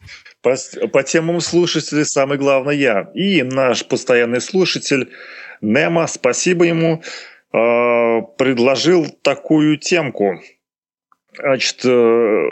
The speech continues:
ученым удалось разморозить мозг, э, э, э, кролика после консервации. А,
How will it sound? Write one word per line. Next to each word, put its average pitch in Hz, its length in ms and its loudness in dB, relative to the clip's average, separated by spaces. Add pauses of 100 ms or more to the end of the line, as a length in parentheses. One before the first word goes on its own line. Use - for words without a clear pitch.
(320)
ученым 160 580 2
удалось 135 920 0 (340)
разморозить 117 1080 0 (380)
мозг, 123 500 0
э, 117 40 4 (540)
э, 104 60 0 (300)
э, 120 80 0
кролика 151 600 0
после 123 720 0 (500)
консервации. 127 1000 0 (500)
А, 117 760 2